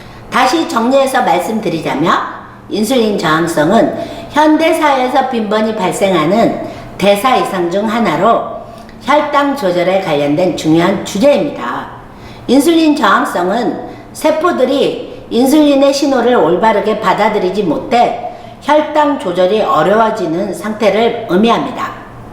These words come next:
이는 불규칙한 식습관, 과다한 당 분류 섭취, 비만과 과체중,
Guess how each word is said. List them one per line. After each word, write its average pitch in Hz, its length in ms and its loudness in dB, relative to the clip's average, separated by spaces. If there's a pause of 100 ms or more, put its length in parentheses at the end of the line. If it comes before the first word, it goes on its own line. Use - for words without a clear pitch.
(920)
이는 185 560 2 (360)
불규칙한 269 1000 0
식습관, - 1000 -4 (280)
과다한 202 680 2 (360)
당 262 320 0
분류 220 520 0
섭취, - 500 -10 (600)
비만과 220 680 2
과체중, - 500 -4